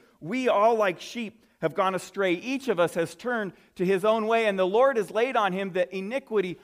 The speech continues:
of it all." Think of the words in there. "For our transgressions, our iniquities, our punishment that we deserved. Uh, we, like sheep, we've gone astray. We've become prideful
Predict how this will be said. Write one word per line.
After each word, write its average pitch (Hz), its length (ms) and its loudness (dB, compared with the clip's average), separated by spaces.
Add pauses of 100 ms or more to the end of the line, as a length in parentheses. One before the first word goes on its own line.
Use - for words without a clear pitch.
(140)
of 196 180 2
it 202 120 2
all." 214 200 6
Think 262 280 -8
of 233 160 -4
the 208 80 4
words 220 380 -2
in 165 280 -6
there. 131 300 -2 (220)
"For 214 260 2
our 226 220 4
transgressions, 220 1200 -2
our 214 240 4
iniquities, 214 1040 -2 (520)
our 202 180 4
punishment 254 640 0
that 233 120 2
we 214 140 -8
deserved. 180 720 2 (420)
Uh, 160 300 4 (260)
we, 254 240 -2
like 226 280 2
sheep, 254 300 -6
we've 226 220 -4
gone 226 240 4
astray. 247 500 4
We've 202 180 -2
become 196 320 -2
prideful 214 800 -2